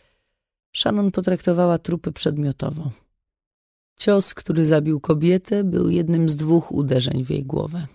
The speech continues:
W lewą kość jarzmową albo ciemieniową po tej samej stronie. Lewa źrenica rozlała się do wielkości sporego czarnego spotka. Moss zauważyła, że chłopcu zerwano wszystkie paznokcie. Wyglądało na to, że także u palców stóp.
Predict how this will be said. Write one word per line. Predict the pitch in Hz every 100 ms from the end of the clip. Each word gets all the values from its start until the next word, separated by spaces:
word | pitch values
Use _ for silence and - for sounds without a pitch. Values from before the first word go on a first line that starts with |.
| _ -
W | 147
lewą | 170 160 156
kość | 143 151 - -
jarzmową | 131 131 151 156 165
albo | 151 143 143 139
ciemieniową | - 151 143 139 135 131 135
po | 131
tej | - 143
samej | - 143 147
stronie. | - - 170 180 - _ _ _ _ _ _
Lewa | - 185 190
źrenica | 175 170 175 180 160
rozlała | 147 147 147 139
się | -
do | 147
wielkości | 139 135 143 - -
sporego | - 147 143 143 139
czarnego | - 135 139 135
spotka. | 135 - - - - 160 - _ _ _ _ _ _ _ _ -
Moss | 214 214
zauważyła, | 202 185 175 170 202
że | 175
chłopcu | 175 214 208 -
zerwano | 185 175 185 180
wszystkie | 170 - - -
paznokcie. | - 156 170 - - - 196 135 _ _ _ _ _ _
Wyglądało | 170 170 160 175 180
na | 180
to, | 185 180
że | 165
także | 180 175 151 151
u |
palców | 139 147 143 - -
stóp. | - - - - -